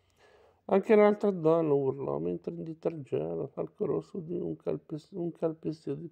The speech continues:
di passi frettolosi e la voce della donna più anziana gridare: "Non uscire lì, certo." "Sciocchezza", ribatté l'uomo e spalancò di colpo la porta.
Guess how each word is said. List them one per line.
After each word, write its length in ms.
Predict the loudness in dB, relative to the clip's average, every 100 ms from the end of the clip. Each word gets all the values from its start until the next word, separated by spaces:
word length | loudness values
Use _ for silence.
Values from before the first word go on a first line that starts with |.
| _
di 240 | -14 -6 -6
passi 460 | -4 -6 -6 -10
frettolosi 920 | -8 -8 -6 -8 -6 -10 -14 -14 -10 -6
e 100 | -4
la 80 |
voce 340 | -4 -4 -6 _
della 240 | -10 -8 -8
donna 360 | -6 -6 -6
più 160 | -10 -10
anziana 540 | -10 -10 -8 -8 -8 -8
gridare: 580 | -6 -6 -6 -8 -8
"Non 240 | -6 -6 -6
uscire 560 | -10 _ -12 -8 -8 -10
lì, 220 | -14 -16
certo." 500 | -12 -10 -10 _ _ _ _ _ _ _ -20 _ _ _ _ _ _ _
"Sciocchezza", 720 | 0 0 0 0 0 2 -2
ribatté 400 | 0 -4 -2 -4
l'uomo 460 | -2 -4 -4 -6
e 20 | -8
spalancò 520 | -6 -6 -6 -8 -8
di 140 | -8 -8
colpo 360 | -8 -6 -6
la 120 | -8
porta. 600 | -10 -12 -10 -12 _ -20